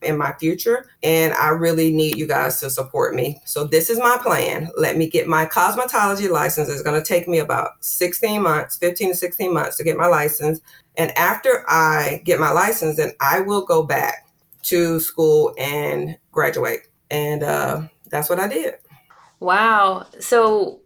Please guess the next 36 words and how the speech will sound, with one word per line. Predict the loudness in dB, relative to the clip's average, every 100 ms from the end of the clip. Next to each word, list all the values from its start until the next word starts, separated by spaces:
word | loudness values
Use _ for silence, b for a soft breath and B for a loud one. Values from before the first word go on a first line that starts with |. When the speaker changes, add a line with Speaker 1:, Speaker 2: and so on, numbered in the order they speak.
| _
Speaker 2:
taking | 0 2 2 0 2
that | 4 4 2
leap | -2 -2 -6 -4
at | -4
such | 0 0 0
an | -2 2
early | 2 4 2
age, | 2 2 2 -2
I | -2 -2
can | -2 -2
imagine | 0 0 0 0 -2 -4 -4 -6 -8 -6
even | -4 0 0 -2 -4
now, | 0 2 4 6 4 2
even | 0 -2 2
though | 4 6 4 2
entrepreneurship | 0 0 -2 -2 0 0 0 0 0 0 -4
is | -4 -4 -2
much | -2 -2 -2
more | -2 2 2 2 -2 b b b b b
common, | -2 2 4 2 2 0 -2 -8 -16 _ 0
I | 2 2
could | 2 0
see | 0 -2 2
that | 4 4 2 0
women | -2 0 0 0 0 0
or | 4 2 2
even | 0 -2 -2
any | 0 2 2
hairstylists | 2 2 2 2 2 2 2 0 -2
or | -2 0 0 -2
individuals | -2 0 0 0 0 0
going | -2 0
in |
the | -2
hair | 2 2
industry | 2 0 -2 0 0 0 -2